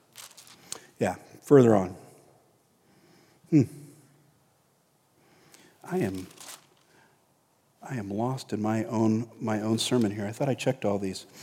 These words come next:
Uh, chapter three, verses eight and nine. Let me read those. "Finally, all of you in mind, sympathy, brotherly love, tender heart, humble mind. Do not repay evil for evil or reviling for reviling, but on the contrary, bless,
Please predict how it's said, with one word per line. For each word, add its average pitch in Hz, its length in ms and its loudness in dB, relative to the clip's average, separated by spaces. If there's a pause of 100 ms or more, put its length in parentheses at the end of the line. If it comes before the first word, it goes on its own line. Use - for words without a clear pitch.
(320)
Uh, 120 180 12
chapter 175 460 10
three, 160 280 10
verses 139 360 8
eight 135 120 10
and 127 100 2
nine. 123 220 8
Let 123 80 8
me 123 100 6
read 120 180 4
those. 120 260 6
"Finally, 131 280 4
all 123 100 8
of 123 60 2
you 127 100 4
in 123 80 6
mind, 123 220 6
sympathy, 143 260 2
brotherly 135 280 8
love, 131 280 8
tender 143 240 6
heart, 135 340 8 (140)
humble 156 240 10
mind. 143 220 12 (200)
Do 160 80 8
not 160 140 12
repay 151 240 8
evil 160 300 10
for 156 160 6
evil 156 240 10
or 139 160 10
reviling 151 460 12
for 156 140 6
reviling, 147 520 10
but 160 280 10 (220)
on 156 160 12
the 156 80 12
contrary, 156 680 10
bless, - 1120 10